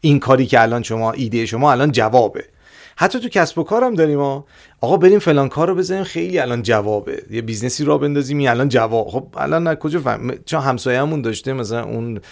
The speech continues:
بعد شما فقط لایه بیرون رو می‌بینی، نمی‌بینی اون زیر چقدر بدبختی کشیده که اون حالا به اونجا رسیده. خب من می‌گم هر کس، مثل کسب و کار راه انداختنه، مثل استارتاپ راه انداختنه. شما هی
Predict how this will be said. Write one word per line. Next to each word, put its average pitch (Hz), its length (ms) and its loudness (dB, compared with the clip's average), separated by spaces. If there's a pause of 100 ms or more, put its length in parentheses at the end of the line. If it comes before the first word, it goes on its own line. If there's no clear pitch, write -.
(320)
بعد 185 140 4
شما 196 220 0
فقط 196 260 -2
لایه 160 360 2
بیرون 190 300 0
رو 214 60 4
می‌بینی، 127 320 0
نمی‌بینی 175 320 0
اون 160 100 2
زیر 127 160 0
چقدر 117 280 -2
بدبختی 107 400 -2
کشیده 101 320 -8
که 107 120 -6
اون 110 180 -4
حالا 107 140 -4
به 104 100 -4
اونجا 104 220 -6
رسیده. 101 280 -10
خب 135 260 -6 (380)
من 151 140 0
می‌گم 202 360 -4
هر 156 380 -6 (120)
کس، 127 280 -4 (160)
مثل 147 160 -2
کسب 139 320 0
و 123 40 -4
کار 123 200 0
راه 117 160 0
انداختنه، 113 480 -4
مثل 110 240 -4
استارتاپ 104 520 -4
راه 104 100 -2
انداختنه. 104 500 -8 (320)
شما 123 320 -2
هی 123 440 0